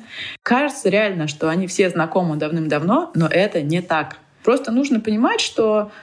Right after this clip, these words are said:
а, у нас такой формат. Просто подходи и вливайся. Все. Не знаю, даже можешь просто стоять, подхихикивать, и все, как бы, всем будет ок.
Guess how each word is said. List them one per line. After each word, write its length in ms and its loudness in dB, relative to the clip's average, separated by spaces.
а, 240 2
у 60 2
нас 180 2
такой 240 0
формат. 460 0
Просто 320 2
подходи 500 2
и 200 -2
вливайся. 600 0
Все. 460 -2
Не 100 2
знаю, 160 4
даже 160 2
можешь 200 -2
просто 200 -4
стоять, 280 0
подхихикивать, 760 -2
и 140 4
все, 300 0
как 100 2
бы, 60 -2
всем 180 2
будет 200 0
ок. 340 0